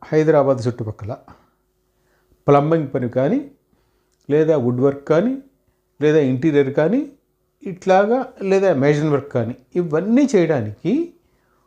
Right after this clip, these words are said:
ఉత్తరప్రదేశ్, బీహార్, ఆ, ఛత్తీస్గఢ్, ఆ, ఇట్లాగా ఈ ప్రాంతాల నుంచి మనుషులు వస్తున్నారు.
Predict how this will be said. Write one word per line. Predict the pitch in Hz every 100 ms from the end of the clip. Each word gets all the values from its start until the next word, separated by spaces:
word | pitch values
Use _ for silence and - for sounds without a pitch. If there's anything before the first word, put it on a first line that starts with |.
| _ _ _ _ _ _ _
ఉత్తరప్రదేశ్, | 139 143 208 208 208 196 208 214 - - _ -
బీహార్, | 113 139 165 156 170 180 - _ _ _ _ _ _ _ -
ఆ, | 117 113 104 104 107 151
ఛత్తీస్గఢ్, | 147 175 160 160 165 - _ _ _ _ _ _ _ _ _ _ -
ఆ, | 123 123 - _
ఇట్లాగా | 180 175 - 208 226
ఈ | 269 196 202 214
ప్రాంతాల | 214 175 170 185 202
నుంచి | 196
మనుషులు | 233 170 -
వస్తున్నారు. | 143 - 117 110